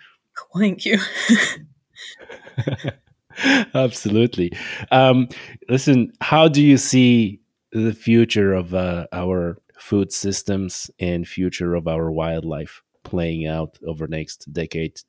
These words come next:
Speaker 2: two, three, four, five decades? How do you, uh, you know, if you, if you were look into a crystal ball or just guess the future?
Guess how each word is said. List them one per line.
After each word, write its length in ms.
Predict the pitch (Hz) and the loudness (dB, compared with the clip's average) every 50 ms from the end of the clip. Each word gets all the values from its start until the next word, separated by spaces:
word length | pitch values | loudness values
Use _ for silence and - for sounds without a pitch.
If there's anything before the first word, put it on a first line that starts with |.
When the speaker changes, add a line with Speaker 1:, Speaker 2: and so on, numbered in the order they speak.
| _ | _
Speaker 2:
two, 180 | - - 85 82 | -10 -8 -8 -6
three, 200 | - - 82 82 | -6 -8 -8 -10
four, 260 | - - 82 85 82 - | -8 -6 -6 -6 -6 -8
five 300 | - 78 80 80 - 76 | -10 -10 -12 -12 -10 -10
decades? 460 | 78 78 - - 76 76 - - _ _ _ _ _ _ | -12 -10 -8 -10 -10 -10 -12 -16 _ _ _ _ _ _
How 180 | - 90 87 | -6 -4 -4
do 160 | 82 - 78 | -4 -6 -10
you, 100 | 78 76 73 _ _ _ _ _ _ - | -12 -12 -14 _ _ _ _ _ _ -20
uh, 80 | - - - _ | -20 -20 -18 _
you 100 | 92 87 | -12 -10
know, 140 | 78 73 - - | -10 -10 -12 -14
if 180 | - 85 - - | -14 -14 -10 -6
you, 260 | 95 95 95 92 - - | -4 -4 -4 -4 -6 -8
if 160 | 82 - - | -12 -12 -10
you 100 | 95 98 | -8 -6
were 260 | 92 90 87 82 78 - _ _ _ _ _ _ _ _ _ - | -4 -4 -4 -6 -8 -10 _ _ _ _ _ _ _ _ _ -12
look 320 | 71 85 90 92 - - | -8 -8 -6 -8 -8 -8
into 220 | 92 82 78 80 78 | -10 -8 -6 -6 -8
a 80 | 78 | -8
crystal 460 | - - 98 87 80 - - 80 80 | -6 -6 -6 -6 -6 -6 -6 -8 -8
ball 400 | 78 78 78 78 78 78 82 78 - | -6 -6 -4 -4 -4 -4 -6 -8 -10
or 140 | 73 78 76 | -12 -14 -14
just 340 | - 73 71 - - - _ _ _ - 87 | -16 -18 -18 -18 -20 -20 _ _ _ -18 -6
guess 300 | 82 95 87 85 - - | -2 -2 -2 -2 -2 -6
the 120 | - 92 | -10 -10
future? 540 | - - 92 90 85 - - 85 78 73 | -8 -6 -6 -6 -6 -6 -6 -8 -8 -10